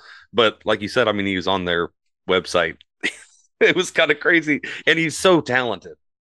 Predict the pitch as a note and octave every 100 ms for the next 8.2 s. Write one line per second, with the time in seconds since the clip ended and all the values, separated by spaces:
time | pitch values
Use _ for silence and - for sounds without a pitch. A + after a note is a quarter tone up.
0 | _ _ _ _ _ - F2 A2 B2+ A#2
1 | A2+ G#2+ G2 F2 A2 G2+ G2 G#2 F2+ F2+
2 | F#2+ E2+ D#2+ G2 G2 G#2 G#2+ - F#2+ F2+
3 | F2 E2+ E2 - - _ _ A#2+ A#2+ G#2
4 | F2 F2+ - G#2 B2+ - _ _ _ -
5 | C3 - - C3 B2 A2+ - - B2 A#2+
6 | C#3+ C#3+ D3+ C#3 G#2+ G#2 G2 F#2 G2 G#2+
7 | A2+ G#2 - G2 F#2 F2 E2 _ _ G#2
8 | G2+ F#2+